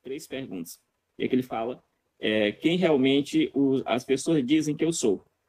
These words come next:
Em seguida, a, os discípulos vão apresentar exatamente o,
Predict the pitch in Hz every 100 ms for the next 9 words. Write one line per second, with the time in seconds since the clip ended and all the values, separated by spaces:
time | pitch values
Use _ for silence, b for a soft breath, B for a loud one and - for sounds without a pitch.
0 | _ - 180 202 208 160 156 208 359 -
1 | _ - 120 131 131 135 143 156 175 180
2 | 147 156 156 143 143 139 135 127 123 135
3 | 135 131 123 123 - - _ _ _ -
4 | 131 123 120 117